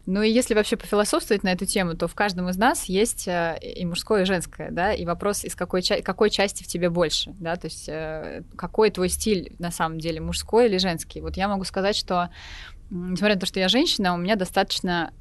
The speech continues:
э, такой мужской стиль, э, управления компанией, и это на самом деле сейчас мой фокус внимания, куда я направляю все внимание. Мне хочется вот как раз смягчить свой стиль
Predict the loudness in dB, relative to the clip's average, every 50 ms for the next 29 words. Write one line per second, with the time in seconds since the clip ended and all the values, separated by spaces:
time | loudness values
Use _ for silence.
0 | -10 -8 -4 -2 -2 0 0 -2 -2 -4 -6 -6 -4 -2 -2 -2 0 0 0 0
1 | -2 -4 0 2 4 4 4 4 0 -4 -8 -6 -4 -2 -2 -2 -2 -4 -6 -10
2 | -8 -8 -6 -6 -4 -4 -4 -6 -6 -4 -2 -2 -2 -2 -2 -4 -6 -4 -4 -4
3 | 0 2 4 6 6 6 4 2 0 -4 -6 -6 -6 -4 -2 -2 -2 -2 -2 -2
4 | 0 0 0 0 2 0 0 0 0 -2 -2 -2 -2 -2 -2 -4 -2 0 0 0
5 | 0 -2 -4 -2 0 2 4 4 6 4 4 2 0 -4 -8 -14 -14 -14 -14 -14
6 | -16 -10 -2 0 2 4 4 4 4 2 2 2 2 4 4 4 2 2 0 -2
7 | 0 0 2 4 4 6 6 4 4 2 2 2 2 0 0 -2 0 0 0 0
8 | 0 -2 -4 -2 -2 0 0 0 -2 -4 -4 -6 -4 0 2 2 2 0 -2 -4
9 | -8 -8 -8 -6 -2 0 2 2 0 0 0 2 2 0 0 -4 -8 -8 -8 -6
10 | -4 -4 -4 -4 -4 -6 -10 -6 -2 2 4 4 4 2